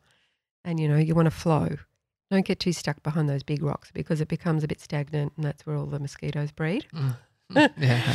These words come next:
Speaker 1: So
Speaker 2: I
Speaker 1: a lot
Speaker 2: had
Speaker 1: of
Speaker 2: that.
Speaker 1: people that are stuck on their problems or stuck on their way of thinking, they, they're the,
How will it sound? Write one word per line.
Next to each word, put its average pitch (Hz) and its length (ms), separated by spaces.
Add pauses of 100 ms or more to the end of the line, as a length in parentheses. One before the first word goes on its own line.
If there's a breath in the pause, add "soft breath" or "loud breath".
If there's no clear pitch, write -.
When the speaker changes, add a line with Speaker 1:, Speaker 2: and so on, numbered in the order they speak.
(380 loud breath)
Speaker 1:
So 226 120
Speaker 2:
I 208 40
Speaker 1:
a - 40
lot 226 60
Speaker 2:
had 233 80
Speaker 1:
of - 40
Speaker 2:
that. 240 60
Speaker 1:
people 220 220
that 185 100
are 180 60
stuck - 300
on 208 60
their 202 100
problems 175 640
or 165 480 (320 soft breath)
stuck - 280
on 196 80
their 180 120
way 170 240
of 151 120
thinking, 175 500
they, 160 400
they're 180 160
the, 165 220